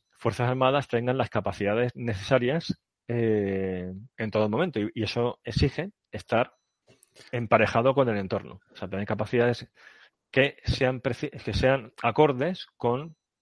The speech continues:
el entorno en el que estamos, porque puede haber un cambio de entorno que jubile ciertas capacidades o que haga necesarias capacidades que no tenemos. Y claro, eso requiere un proceso de adaptación continua. Antes esto se llamaba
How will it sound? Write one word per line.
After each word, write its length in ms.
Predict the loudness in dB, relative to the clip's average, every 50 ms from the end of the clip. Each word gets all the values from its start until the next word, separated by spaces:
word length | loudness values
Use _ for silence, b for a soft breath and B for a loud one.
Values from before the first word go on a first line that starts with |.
| _ _ -2
el 100 | -2 -2
entorno 500 | -2 -2 -4 -4 -4 -4 -8 -8 -10 -12
en 140 | -12 -10 -10
el 80 | -10 -10
que 80 | -10
estamos, 480 | -14 -10 _ -10 -10 -10 -16 -20 -20 _ _ _ _
porque 220 | _ -6 -4 -4 -2
puede 180 | 2 2 4
haber 120 | 4 4 2
un 80 | 4
cambio 240 | 4 4 4 4 0
de 80 | -2 0
entorno 420 | 2 2 2 2 0 -10 -10 _ _ _ B B B B B B B _
que 180 | _ 6 6 6
jubile 560 | 6 2 2 6 8 8 6 6 4 0 -6 _ _ _ _ _ _ _ _ _
ciertas 320 | 0 0 0 0 -2 -2
capacidades 800 | -2 0 0 0 0 2 4 4 4 4 2 -2 -2 -4 -4 -4 _ _ _ _ _
o 120 | 0 2
que 140 | 8 8 8
haga 260 | 8 8 6 2 2 0
necesarias 640 | -6 -6 -6 -6 -4 -2 0 0 0 -2 -2 -4
capacidades 560 | _ -2 -2 -2 -2 -4 -2 -2 -2 -2 -4
que 80 | -4 -6
no 100 | -8 -6
tenemos. 520 | -6 -6 -6 -6 -10 -10 -16 -20 -20 _ _ _ _ _ _ _ _ _ _ _ _ _ _ _ _ _ B B B B B B B
Y 60 | 2
claro, 160 | 2 4 4
eso 120 | 4 2
requiere 360 | 2 2 4 4 4 4 2 -2
un 120 | -4 -6 -4
proceso 500 | -4 -2 -2 -2 -2 -2 -4 -4 -4 -10
de 140 | _ -4 -2
adaptación 640 | -2 -2 -2 -4 -4 -2 0 0 0 -2 -4 -10 -10
continua. 440 | -8 -8 -4 0 0 0 0 0 -4
Antes 240 | 2 2 0 0
esto 200 | 0 -2 -2 -2
se 120 | 0 2 0
llamaba 380 | 2 4 4 6 6 4 2